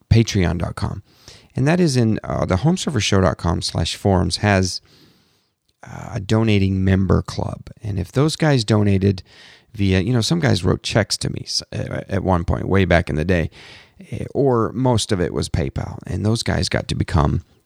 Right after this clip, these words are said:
uh, members, donating, donating members of that forum.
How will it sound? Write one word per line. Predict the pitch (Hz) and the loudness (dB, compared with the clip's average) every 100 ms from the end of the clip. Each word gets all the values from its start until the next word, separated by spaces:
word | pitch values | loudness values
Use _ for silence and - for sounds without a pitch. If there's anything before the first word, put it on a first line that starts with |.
| _ _ - | _ _ -16
uh, | - - - - _ _ _ - | -12 -10 -10 -14 _ _ _ -14
members, | - 147 175 55 - - - - _ _ | -4 0 0 -4 -4 -2 -2 -6 _ _
donating, | 147 175 98 58 - _ - | 0 2 0 -4 -12 _ 0
donating | 151 160 92 87 | 2 4 2 2
members | 80 76 - | 0 -2 -4
of | - | -4
that | - - | -4 -4
forum. | - 107 | -2 -2